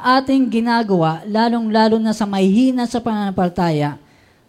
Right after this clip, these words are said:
sa mga hamak o sa mabababa, ay malaking bagay sa katayuan natin sa harapan ng ating Panginoong Diyos.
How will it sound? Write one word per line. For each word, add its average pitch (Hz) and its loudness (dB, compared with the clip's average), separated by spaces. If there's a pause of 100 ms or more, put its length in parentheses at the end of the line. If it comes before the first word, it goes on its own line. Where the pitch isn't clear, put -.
(120)
sa - -8
mga 180 -4
hamak 247 2
o 220 0
sa 214 0
mabababa, 190 0
ay 202 -2
malaking 185 -2
bagay 165 -2 (960)
sa - -10
katayuan 160 0
natin 151 -4 (640)
sa 151 -6
harapan 139 -6
ng 135 -8 (120)
ating 131 -8
Panginoong 139 -8
Diyos. 135 -14